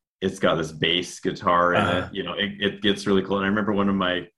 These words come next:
Speaker 1: it wasn't even companion, it was a missionary I was, like, going on splits with at the time, but he, I remember we listened to it, and then he, like, wanted to listen to it again. Like, it was so,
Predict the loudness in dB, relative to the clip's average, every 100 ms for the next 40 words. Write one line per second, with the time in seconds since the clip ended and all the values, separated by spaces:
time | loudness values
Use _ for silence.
0 | _ -6 -2 0 2 0 0 0 0 -2
1 | -2 -2 -4 -2 -2 -2 -4 -4 -4 -6
2 | -6 -8 -6 -6 -6 -8 -6 -4 -4 -8
3 | -8 -2 -2 -2 -8 _ _ _ -4 0
4 | 2 0 -2 0 -2 -2 -6 -4 -4 -2
5 | -4 -2 0 0 0 -2 -8 -2 -2 0
6 | -4 -4 -4 0 0 0 -2 0 0 0
7 | -2 -2 -2 -4 -6 0 2 2 -2 -8